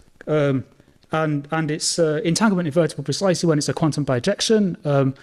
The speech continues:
so it's entanglement invertible with respect to the pure state, in-, maximally entangled pure state. Uh, and this linear map here,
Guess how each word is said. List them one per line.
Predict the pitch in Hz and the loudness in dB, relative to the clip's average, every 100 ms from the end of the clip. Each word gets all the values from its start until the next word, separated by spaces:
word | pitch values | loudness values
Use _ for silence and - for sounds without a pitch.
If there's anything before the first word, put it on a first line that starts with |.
| - | -12
so | - 160 | -2 0
it's | 131 | 0
entanglement | 143 170 147 151 | 0 0 0 0
invertible | 135 139 - | 0 0 0
with | 135 | 0
respect | 131 - 151 - | 0 -2 -4 -4
to | |
the | 135 127 | -4 -4
pure | - 180 | 0 2
state, | 170 - 170 165 | 2 0 0 0
in-, | 151 - | -2 -2
maximally | 175 160 - | -2 -2 -2
entangled | 147 143 131 | -2 0 0
pure | - 185 | 0 0
state. | - 175 165 - - - - | 2 0 0 -6 -20 -8 -2
Uh, | 156 | 0
and | 170 156 | 2 2
this | 170 - | 2 2
linear | 151 147 135 | 4 4 4
map | 135 147 | 0 -2
here, | - 143 139 131 | 0 4 4 2